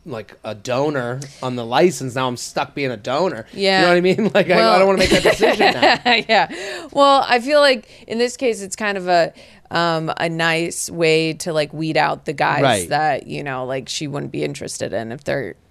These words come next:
Speaker 2: if they're gonna hit her up and ask her if she wants kids.
Speaker 1: Right. J train podcast at gmail dot com, J train podcast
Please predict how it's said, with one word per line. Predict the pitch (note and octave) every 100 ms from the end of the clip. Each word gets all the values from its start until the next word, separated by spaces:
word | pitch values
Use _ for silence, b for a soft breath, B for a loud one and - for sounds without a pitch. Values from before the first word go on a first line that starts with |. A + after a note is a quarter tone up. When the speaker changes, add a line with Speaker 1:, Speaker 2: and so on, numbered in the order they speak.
| - _
Speaker 2:
if | D#3+
they're | - D#3+
gonna | D#3 D#3
hit | E3 D3
her | D3
up | C3+ -
and | B2+
ask | G2+ -
her | -
if | D#2+ -
she | G2
wants | - G2 -
kids. | G#2 G2+ - -
Speaker 1:
Right. | A#2+ G#2+ G2 -
J | C3+
train | C3+ C#3+ B2
podcast | B2 A2 A2+ G#2
at |
gmail | A2
dot | G#2+ G#2
com, | G#2+ G#2
J | A#2 A2
train | - A2 G2+
podcast | G#2+ G#2 - G#2+